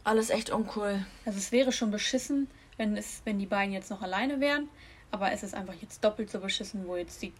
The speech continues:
Speaker 2: Kleine da ist, weil das einfach wahnsinnig
Speaker 1: Ja.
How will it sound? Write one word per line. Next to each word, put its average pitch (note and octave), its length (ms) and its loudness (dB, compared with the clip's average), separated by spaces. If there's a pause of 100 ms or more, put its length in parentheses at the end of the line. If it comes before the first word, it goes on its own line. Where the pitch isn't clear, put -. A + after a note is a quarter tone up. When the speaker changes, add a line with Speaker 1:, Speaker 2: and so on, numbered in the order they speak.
(120)
Speaker 2:
Kleine F3+ 320 -2
da F3 180 -4
ist, F3 140 -8
weil F#3 100 -4
das G3 220 -4
einfach F#3 260 -6 (880)
wahnsinnig G#3 640 0 (480)
Speaker 1:
Ja. F#3+ 220 -2